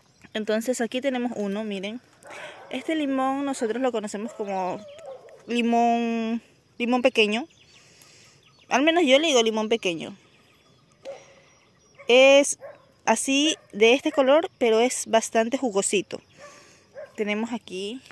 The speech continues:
ahorita es época de limones, es temporada de limones y pues los mejores limones los tenemos aquí. Bueno, vamos a coger un limoncito. Vamos a coger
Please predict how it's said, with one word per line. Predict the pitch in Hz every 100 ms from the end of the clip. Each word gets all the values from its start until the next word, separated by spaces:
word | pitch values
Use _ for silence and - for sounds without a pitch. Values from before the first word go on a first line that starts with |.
| - - -
ahorita | 233 262 302 269
es | 277 -
época | - 240 254 247
de | 226
limones, | 208 190 180 175 208 - - _ _ _ _ _ _
es | 220 -
temporada | - 226 226 214 214 233
de | 247 226
limones | 208 190 190 190 214 - -
y | 254 247 -
pues | 208 202 196 - - - - - - _ _ _ - - - _
los | 196 202
mejores | 208 220 220 247
limones | 233 214 208 214
los | 220
tenemos | 170 175 185
aquí. | - - - - - -
Bueno, | 180 -
vamos | 196 233 285 320 -
a | 226 240 269 _ _ _ _ _ _ _ _ _ _ _ - - - -
coger | 240 214 226 220 - -
un | 294 339
limoncito. | 349 302 269 - 180 - 214 240 - - - - - - - - - - - -
Vamos | 190 208
a | 214
coger | 190 190 -